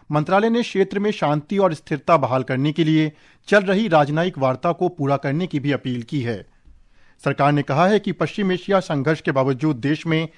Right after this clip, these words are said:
कच्चे तेल, एलपीजी और प्राकृतिक गैस की आपूर्ति पूरी तरह सामान्य बनी हुई है।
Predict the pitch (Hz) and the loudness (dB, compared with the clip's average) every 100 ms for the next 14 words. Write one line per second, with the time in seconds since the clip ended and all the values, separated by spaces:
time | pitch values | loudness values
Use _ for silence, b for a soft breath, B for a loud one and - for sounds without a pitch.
0 | b b b - 170 - 214 214 208 285 | b b b -2 -2 0 0 4 4 4
1 | 220 160 147 180 175 226 214 160 143 143 | 0 -4 -2 -2 0 0 0 0 -2 -2
2 | - 139 139 160 - 147 131 - 156 156 | -4 -2 0 -2 0 2 2 2 -2 0
3 | 165 160 b b - 196 233 196 160 151 | -2 -2 b b -2 2 2 4 0 2
4 | 135 131 135 127 110 127 156 156 156 151 | -2 0 0 -2 -4 -2 2 4 4 4
5 | 214 | 2